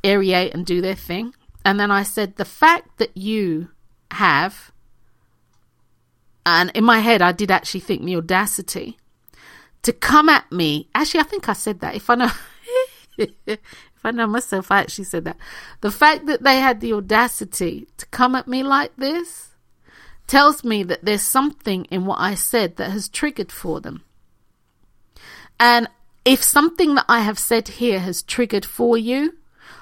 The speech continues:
what I'm gonna tell you is, don't waste your energy on telling me I'm wrong. Use that energy and go within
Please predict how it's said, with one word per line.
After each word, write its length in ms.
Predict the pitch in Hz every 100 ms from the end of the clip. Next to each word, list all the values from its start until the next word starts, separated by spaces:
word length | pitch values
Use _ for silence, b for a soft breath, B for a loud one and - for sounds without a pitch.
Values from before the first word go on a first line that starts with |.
| b
what 160 | 202 269
I'm 140 | 311
gonna 180 | 262 233
tell 300 | - 277 285
you 280 | 254 220 -
is, 360 | 240 190 160 - b b -
don't 280 | 294 311
waste 420 | 302 320 302 - 240
your 180 | 226 - -
energy 840 | 285 285 269 185 190 165 - - _ _ _ _ _ _ _ _ _ _ _ -
on 180 | 233 220
telling 380 | - 285 247
me 160 | 240 240
I'm 240 | 220 185
wrong. 520 | 196 240 262 180 135 - - _ _ b b b b
Use 420 | 160 262 349 392
that 240 | 294 277 - -
energy 560 | 294 311 - 262 240 -
and 300 | 202 160 -
go 240 | 262 269
within 880 | 233 247 202 - _ 220 226 220